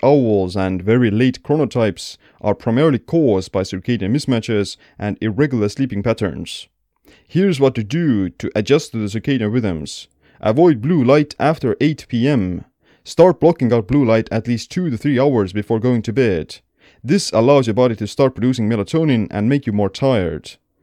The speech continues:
I'm also using blue blocking glasses and screen filters to block out the light. Don't drink coffee after noon. Caffeine stays in your system for up to ten to twelve hours.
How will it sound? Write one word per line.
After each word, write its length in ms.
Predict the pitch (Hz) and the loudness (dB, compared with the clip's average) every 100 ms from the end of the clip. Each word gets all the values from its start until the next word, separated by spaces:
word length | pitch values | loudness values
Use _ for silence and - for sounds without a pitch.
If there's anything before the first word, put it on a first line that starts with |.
| _ | _
I'm 140 | - 131 | 0 2
also 200 | 170 135 | 2 0
using 360 | 120 135 117 | 0 0 -2
blue 180 | 101 160 | 0 0
blocking 220 | 117 110 | 0 -2
glasses 460 | 107 139 139 92 87 | 0 0 0 -4 -4
and 120 | 92 | -6
screen 320 | - 143 151 | -6 -4 -4
filters 580 | 123 139 131 87 82 - | -2 -2 -2 -4 -4 -8
to 180 | - 95 | -10 -6
block 260 | 107 127 120 | -2 -2 0
out 160 | 117 | -4
the 80 | 92 | -2
light. 480 | 104 104 - - - _ _ _ _ - - _ - | -2 -2 -6 -20 -20 _ _ _ _ -20 -20 _ 0
Don't 300 | 143 180 - | 2 4 2
drink 240 | 131 123 | 0 2
coffee 360 | 156 165 120 - | 0 0 -2 0
after 320 | 139 147 117 | 0 0 -2
noon. 540 | 110 147 107 87 78 - _ _ - | 0 2 2 0 -6 -10 _ _ 2
Caffeine 480 | 135 - 185 170 | 2 2 0 0
stays 420 | - - 160 175 123 | -2 0 0 2 2
in 120 | 117 | 0
your 80 | 104 | 0
system 580 | - 175 - 113 101 | -2 -4 -2 -4 -4
for 260 | 98 107 - | -2 -2 0
up 160 | 113 - | -2 -2
to 120 | 104 | -10
ten 360 | - 165 165 127 | -4 -2 -2 -4
to 100 | 104 | -6
twelve 340 | - 147 139 | 0 2 2
hours. 720 | 127 135 98 90 87 - - | 2 2 0 -2 -4 -8 -16